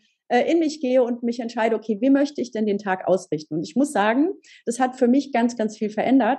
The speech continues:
weil ich nämlich dann morgens schon mich ganz bewusst dafür entscheide, nicht im Autopilot durch den Tag zu gehen, sondern mich ausrichte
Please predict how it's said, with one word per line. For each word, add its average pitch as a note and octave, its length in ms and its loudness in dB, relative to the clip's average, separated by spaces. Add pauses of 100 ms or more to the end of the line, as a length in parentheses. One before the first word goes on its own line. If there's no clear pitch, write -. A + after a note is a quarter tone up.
weil G3+ 200 4
ich G#3+ 180 -2
nämlich G3 240 -2
dann F#3+ 200 0
morgens C#4+ 460 2
schon A3+ 240 0
mich G#3+ 200 -2
ganz D4 300 0
bewusst B3 340 -2
dafür A3 260 2
entscheide, G3 420 -2
nicht G#3+ 360 2
im B3+ 100 2
Autopilot G3+ 680 -4
durch F#3 140 -6
den E3+ 140 -6
Tag G3 300 -6
zu E3 120 -8
gehen, E3 220 -4
sondern F3 260 0
mich E3+ 280 -4
ausrichte D4+ 840 2